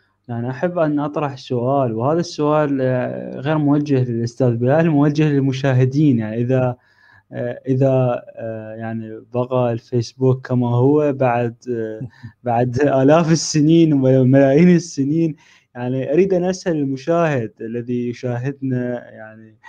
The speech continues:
Speaker 1: في عام مثلًا ثلاثة آلاف أو خمسة آلاف، أريد أن أسأله، يعني، كيف سيفكر لو كان ف-،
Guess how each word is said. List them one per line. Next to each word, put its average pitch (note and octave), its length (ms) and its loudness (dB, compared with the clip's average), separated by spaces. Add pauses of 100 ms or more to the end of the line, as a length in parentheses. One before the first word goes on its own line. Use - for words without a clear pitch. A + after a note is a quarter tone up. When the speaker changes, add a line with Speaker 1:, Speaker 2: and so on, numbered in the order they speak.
(220)
Speaker 1:
في B2 320 4
عام B2+ 500 2
مثلًا B2 580 0 (100)
ثلاثة C3+ 640 2
آلاف C#3 380 4
أو B2 140 -4
خمسة C#3 640 -2
آلاف، C#3+ 360 -4 (520)
أريد E3+ 220 6
أن C3 120 2
أسأله، C3 520 -2
يعني، B2 260 -8
كيف F#3 420 -4 (1080)
سيفكر C#3+ 960 0
لو B2+ 200 -2
كان C#3+ 360 -2
ف-، - 240 -14